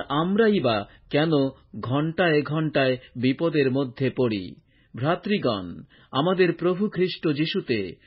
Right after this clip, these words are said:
তোমাদের বিষয়ে আমার যে শ্লাঘা, তাহার দোহাই দিয়া বলিতেছি, আমি প্রতিদিন মরিতেছি। ইফিসে পশুদের সহিত যে যুদ্ধ করিয়াছি, তাহা যদি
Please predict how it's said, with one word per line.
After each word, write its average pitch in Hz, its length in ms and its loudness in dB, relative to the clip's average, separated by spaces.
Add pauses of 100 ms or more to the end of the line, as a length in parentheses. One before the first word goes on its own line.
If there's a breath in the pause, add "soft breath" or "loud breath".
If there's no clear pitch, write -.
(200 soft breath)
তোমাদের 160 440 2
বিষয়ে 139 480 0 (240 loud breath)
আমার 151 380 0
যে 131 160 2
শ্লাঘা, 131 800 -4 (380 soft breath)
তাহার 151 360 2 (300 loud breath)
দোহাই 160 400 2
দিয়া 139 240 2
বলিতেছি, 123 800 -2 (320 soft breath)
আমি 143 220 2
প্রতিদিন 156 720 0 (220 soft breath)
মরিতেছি। 127 840 0 (440 soft breath)
ইফিসে 151 600 2 (280 loud breath)
পশুদের 170 500 2
সহিত 147 400 -2 (120)
যে 127 300 4 (280 loud breath)
যুদ্ধ 170 380 0
করিয়াছি, 147 760 0 (280 soft breath)
তাহা 160 240 -2
যদি 131 360 0